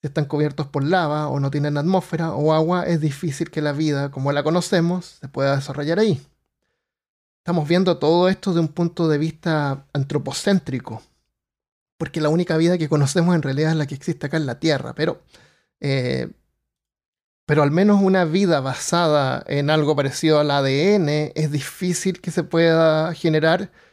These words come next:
si es que está en un lugar donde no hay campo magnético y son constantemente bombardeados por, eh, por radiación. Em, bueno, F L es la fracción de estos planetas que pueden sostener vida, o sea, realmente tienen vida.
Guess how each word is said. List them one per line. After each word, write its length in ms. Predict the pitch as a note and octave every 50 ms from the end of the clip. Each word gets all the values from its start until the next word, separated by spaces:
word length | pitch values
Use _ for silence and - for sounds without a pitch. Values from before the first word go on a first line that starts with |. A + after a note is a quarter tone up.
| _ _ _ _ _ _
si 200 | _ - - F#3+
es 120 | F#3 F3+ -
que 380 | - - F3+ F3+ F3 F3 F3
está 200 | - D#3+ - E3+
en 140 | D#3+ E3 D#3+
un 80 | D#3 D#3+
lugar 280 | E3 D#3 D#3+ D#3+ D#3+
donde 240 | D#3+ E3 D#3 D3+ D#3
no 80 | D#3 D#3
hay 100 | D#3+ D#3+
campo 240 | - E3+ D3+ - E3
magnético 720 | D3 D3 D3 E3 F#3+ G3 F#3 F#3+ F3 F3 F#3+ F3+ F3 F3
y 60 | E3+ D#3
son 240 | - - E3+ D#3+
constantemente 680 | D#3+ - D#3+ D#3+ - E3 D#3 D3 - D#3 D#3+ D#3 D3+ -
bombardeados 640 | D#3 D3+ D3+ D3 D3 C#3+ D3 D#3 D#3 D3+ D#3 D3+ C#3+ - _
por, 200 | - C#3+ C#3+ C#3
eh, 300 | C#3+ D3 C3+ C3+ C#3 C#3+
por 180 | - - D3
radiación. 520 | D3 D3 D3+ D3+ D3+ C#3+ - B3 G3+ C#3 - _ _ _ _ _ _ _ _ _ _ _ _ _ _ _ _ _ _ _ _ _ _ _ _ _ _ _ _ _ _ -
Em, 640 | E3 E3+ E3 D#3+ D#3+ D#3 D3+ D3+ D3 D3+ D3+ D3+
bueno, 160 | C#3+ C3 - - _ _ _ _ _ -
F 320 | G3 G3 - B3 A#3+ -
L 420 | A3+ A#3 G#3 D3 C#3+ F3+ G3 - _ _
es 160 | - F3 F3
la 160 | F3+ F3+ E3+
fracción 500 | E3 - E3+ C#3+ - - - G3+ G#3 F#3+
de 60 | E3+ E3
estos 180 | - - E3+
planetas 440 | - - E3 D3 C#3+ C#3 C#3 D3+ C#3
que 120 | - D3
pueden 360 | C3 - - D3 D3+ D#3 D#3 C#3+
sostener 560 | - - C3 - - C#3+ C3+ D#3+ A3+ B3+ A#3
vida, 360 | G3+ E3 C3 A2+ A2 - - _ _ _ _ _ _
o 40 | _
sea, 120 | - C3+ -
realmente 640 | - D3 E3+ F3 E3+ F3 E3+ F#3 G3 F#3+ - F#3+
tienen 380 | D#3+ F#3+ F#3 F#3 F#3 F3+ F3+ F3
vida. 260 | F3+ C#3 - -